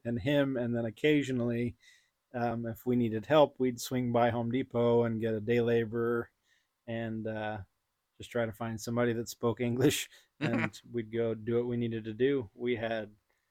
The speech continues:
Speaker 1: mostly it was, like, remodel and stuff like that. Um,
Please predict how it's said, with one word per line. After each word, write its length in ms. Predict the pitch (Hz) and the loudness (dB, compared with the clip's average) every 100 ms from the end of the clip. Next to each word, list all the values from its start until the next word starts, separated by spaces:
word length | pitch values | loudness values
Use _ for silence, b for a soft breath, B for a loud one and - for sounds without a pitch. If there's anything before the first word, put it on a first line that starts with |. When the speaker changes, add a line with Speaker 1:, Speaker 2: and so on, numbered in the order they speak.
| _ _ _ _ _ - | _ _ _ _ _ 4
Speaker 1:
mostly 360 | 185 - 160 | 4 6 2
it 40 | 156 | 4
was, 120 | 135 | 4
like, 160 | 131 | 2
remodel 680 | 123 127 127 123 123 127 127 123 | 4 2 4 2 4 6 6 4
and 100 | 117 | -2
stuff 280 | - 127 - | -2 -2 0
like 180 | 120 - | -2 0
that. 280 | 123 123 120 _ _ 123 | 0 0 -4 _ _ -12
Um, 400 | 117 117 113 | -8 -8 -8